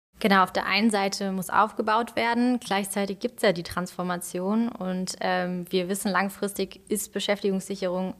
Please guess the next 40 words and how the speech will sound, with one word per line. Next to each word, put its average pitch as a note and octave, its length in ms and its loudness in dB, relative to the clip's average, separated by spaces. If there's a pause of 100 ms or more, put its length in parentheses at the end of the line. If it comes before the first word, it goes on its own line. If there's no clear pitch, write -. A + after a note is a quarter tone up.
(120)
ein F3+ 160 -2
Riesenthema G3+ 920 4
und F#3 200 -4
deshalb F#3 300 0
ist - 120 -6
das F3+ 160 -6
auch - 300 0 (240)
ein F3+ 240 -4
Schwerpunkt F3+ 480 -2
in F3+ 100 -4
der E3+ 140 -2
Tarifbewegung E3+ 760 -2
aktuell F3 640 -4
für - 140 -12
die E3+ 100 -6
Eisen- E3+ 200 -4
und E3 80 -8
Stahlindustrie. F3 680 -4 (1000)
Was A#3 260 6
hat B3 120 -2
das A3+ 160 2
mit G#3+ 160 0
Arbeitszeitverkürzung F3+ 880 -2
zu E3+ 180 -8
tun? E3+ 300 -6
Wie G3+ 120 2
geht G#3+ 200 2
das F#3+ 180 4
zusammen? F3+ 380 0
Warum F3+ 180 0
ist F3+ 140 -6
das F#3+ 160 -8
wichtig? - 540 -6
Nicht G#3 200 4
nur G3+ 360 4
eben F#3 340 0
für F#3 300 -2
die F3 160 -6
körperliche G#3+ 640 0
Entlastung G#3+ 880 -2